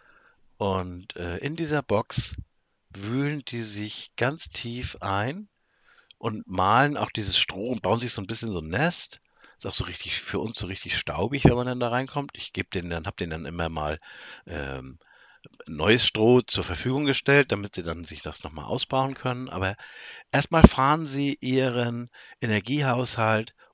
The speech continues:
unheimlich weit runter. Sie bewegen sich unheimlich wenig. Genauso wie ja auch, wenn die Sonne ganz doll scheint, bewegen sie sich unheimlich wenig,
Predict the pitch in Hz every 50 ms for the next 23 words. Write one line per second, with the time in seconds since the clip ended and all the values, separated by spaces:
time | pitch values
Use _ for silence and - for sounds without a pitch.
0 | - _ - 135 131 135 139 131 127 120 120 117 113 - 113 107 104 98 95 95
1 | 101 101 92 80 80 82 101 95 98 110 104 95 92 98 104 117 123 - 135 117
2 | 110 117 120 - - - - 104 110 117 117 117 113 120 127 110 110 101 107 110
3 | 104 87 80 90 - - 107 101 104 101 110 113 117 110 104 110 113 107 110 107
4 | 101 - 196 107 - - - - 107 101 101 101 - 104 104 98 98 113 123 127
5 | 120 - - 92 87 - - - 90 82 80 - - - 87 85 92 120 139 -
6 | _ _ - - - - - - - - - - - _ - 120 101 90 92 92
7 | 98 107 123 123 - 123 104 - 104 113 107 104 110 107 - - - - 110 110
8 | 117 113 110 113 113 - - 87 90 92 98 107 117 120 - - -